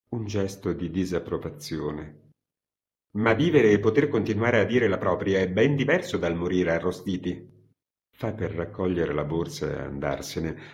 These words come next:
ma questa volta sono io che lo trattengo.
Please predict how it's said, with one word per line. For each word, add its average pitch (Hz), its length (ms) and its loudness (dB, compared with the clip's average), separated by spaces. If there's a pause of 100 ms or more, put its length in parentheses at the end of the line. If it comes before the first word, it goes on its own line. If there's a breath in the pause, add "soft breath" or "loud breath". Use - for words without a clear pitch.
ma 104 180 -2
questa 104 340 -2
volta 90 380 -2
sono 82 320 -2
io 71 280 -2
che - 100 -8
lo 80 160 -2
trattengo. 76 960 -6